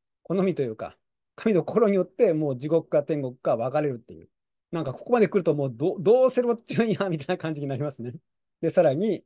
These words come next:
人間の意志や努力によるんじゃなく、ただ神の憐れみによる。憐れみっていうとなんか良さそうですけども、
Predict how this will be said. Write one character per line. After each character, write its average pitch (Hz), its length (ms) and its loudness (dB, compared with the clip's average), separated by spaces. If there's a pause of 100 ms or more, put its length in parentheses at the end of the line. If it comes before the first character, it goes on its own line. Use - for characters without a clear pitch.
(140)
人 160 200 4
間 170 240 2
の 156 160 -2
意 165 100 -10
志 165 140 -6
や 113 140 -2
努 147 160 -2
力 285 260 -2
に 269 60 -2
よ 247 80 -2
る 233 60 -2
ん - 20 -4
じ 226 60 -2
ゃ 202 40 0
な 185 80 0
く、 - 100 -20 (480)
た 208 80 6
だ 190 120 6
神 170 240 -2
の 160 240 -4 (140)
憐 156 240 0
れ 254 100 2
み 262 120 -2
に 254 80 -4
よ 226 60 -6
る。 - 180 -8 (320)
憐 233 240 2
れ 247 100 4
み 262 100 2
っ 247 40 -6
て - 120 -4
い 208 40 4
う - 40 2
と 185 80 0
な 175 120 2
ん 180 40 -4
か 131 240 -6 (460)
良 160 120 -2
さ 170 140 0
そ 190 100 2
う 175 40 2
で 151 80 -2
す - 80 -12
け 123 80 -10
ど 110 80 -10
も、 107 140 -20